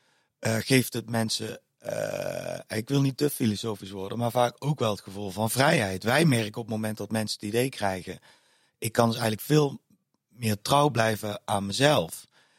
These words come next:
Ik kan veel meer vanuit mijn eigen kernwaarden sales gaan bedrijven. Het gevolg is vaak dat mensen met, met, met minder energie hetzelfde tot meer bereiken. Ja, en ik denk dat wij hebben laten zien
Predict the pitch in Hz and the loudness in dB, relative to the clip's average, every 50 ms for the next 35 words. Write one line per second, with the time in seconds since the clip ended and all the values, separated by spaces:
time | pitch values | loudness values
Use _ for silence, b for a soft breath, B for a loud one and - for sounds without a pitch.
0 | b b b 120 - 120 117 107 - 135 147 156 175 160 139 123 120 107 113 117 | b b b -2 2 2 2 2 4 4 6 6 6 4 4 2 0 -2 -2 -2
1 | 117 113 104 107 - - 127 139 135 107 107 - - 127 117 110 110 110 107 104 | -2 -2 -2 -4 -2 0 0 0 0 0 -2 -2 -2 0 0 0 0 0 0 0
2 | 101 98 - - - 117 98 - - - - 104 98 98 92 98 98 95 95 - | 0 0 -2 -2 0 0 0 -2 -2 -4 -8 -8 -8 -10 -10 -12 -12 -14 -14 -16
3 | - - - - - - B B B B B B B B - - - 120 - - | -16 -16 -16 -18 -18 -18 B B B B B B B B -8 -6 -4 0 4 6
4 | 156 165 135 123 123 117 - - - 110 107 104 - - 120 120 117 113 110 107 | 6 6 6 4 0 -4 -6 -4 -2 -2 -2 -2 -4 -8 -10 -6 -6 -4 -4 -4
5 | - - 113 110 104 - - 107 110 107 - _ _ _ _ - 107 107 104 _ | -6 -8 -8 -10 -12 -12 -12 -12 -14 -14 -14 _ _ _ _ -12 -10 -10 -10 _
6 | - 104 107 107 110 120 156 196 170 120 95 101 113 113 110 104 101 - 151 147 | -10 -8 -6 -2 2 6 6 6 6 6 4 0 -2 -2 -2 -2 -2 0 2 2
7 | 104 104 - - _ _ _ _ _ _ _ _ _ _ - - - - 156 151 | 0 0 -2 -8 _ _ _ _ _ _ _ _ _ _ -8 0 4 6 8 8
8 | 147 123 104 107 107 104 - 127 117 - 110 104 104 98 110 107 131 147 147 135 | 6 4 2 0 -4 -2 -2 -4 -2 0 2 2 2 2 2 2 4 4 4 2
9 | 120 - 98 85 76 - _ _ _ - 123 131 113 101 - - 113 110 101 - | 0 -4 -10 -14 -14 -18 _ _ _ 2 4 4 4 4 2 0 0 0 0 0
10 | - - 123 127 - 113 95 95 95 104 98 - 107 104 104 107 107 107 110 104 | -2 -4 -2 0 2 2 2 2 0 -2 -2 0 2 2 2 2 0 0 0 0
11 | 104 101 - 98 95 113 113 104 113 104 | 0 0 -2 -6 -4 -2 -2 -2 -4 -6